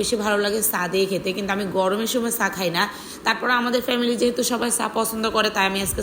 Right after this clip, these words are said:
চাটা তৈরি করে নিলাম। এখন আমি এক এক করে সবগুলো লুচি ভালো করে ভেজে নিব। আর সম্পূর্ণ ভাজা হয়ে গেলেই কিন্তু তারপর আমরা খাওয়া স্টার্ট করব।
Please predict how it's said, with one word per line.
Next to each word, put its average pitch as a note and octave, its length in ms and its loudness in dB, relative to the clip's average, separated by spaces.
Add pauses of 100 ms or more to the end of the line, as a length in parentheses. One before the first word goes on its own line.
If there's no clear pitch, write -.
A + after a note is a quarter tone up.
চাটা F#3 320 0
তৈরি G3+ 240 4
করে F3 220 4
নিলাম। D#3 180 -2 (640)
এখন C4 180 -4 (100)
আমি C#4 120 0 (180)
এক F#3+ 180 -2
এক B3 80 -2 (100)
করে B3 160 8 (140)
সবগুলো F#3+ 460 -2
লুচি G3+ 220 0 (160)
ভালো F#3 280 2
করে F#3+ 140 2 (100)
ভেজে F#3+ 320 4
নিব। D3 140 -8 (640)
আর D#3 160 0 (240)
সম্পূর্ণ G#3 420 0 (160)
ভাজা B3 280 2 (120)
হয়ে G#3+ 280 2
গেলেই A3+ 320 2
কিন্তু C4+ 260 -2 (400)
তারপর A3+ 320 0
আমরা G#3 140 0 (100)
খাওয়া G#3 200 2 (140)
স্টার্ট G#3 280 -2 (100)
করব। G3 200 2